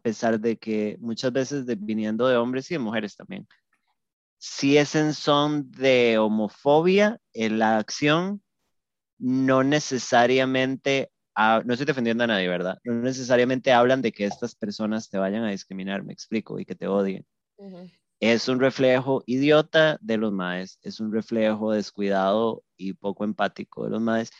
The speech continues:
Speaker 1: y en el trabajo estas cosas no deberían pasar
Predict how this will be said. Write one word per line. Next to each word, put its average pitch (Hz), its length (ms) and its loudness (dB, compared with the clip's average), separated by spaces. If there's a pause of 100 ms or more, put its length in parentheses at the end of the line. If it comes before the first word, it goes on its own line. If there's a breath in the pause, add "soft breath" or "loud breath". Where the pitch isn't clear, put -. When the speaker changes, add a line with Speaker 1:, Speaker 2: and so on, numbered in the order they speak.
(300 soft breath)
Speaker 1:
y 151 440 4
en 120 140 -2
el 113 140 2
trabajo 104 320 2
estas 120 200 -10
cosas 113 220 -6
no 107 120 -4
deberían 95 260 -2
pasar 95 340 -6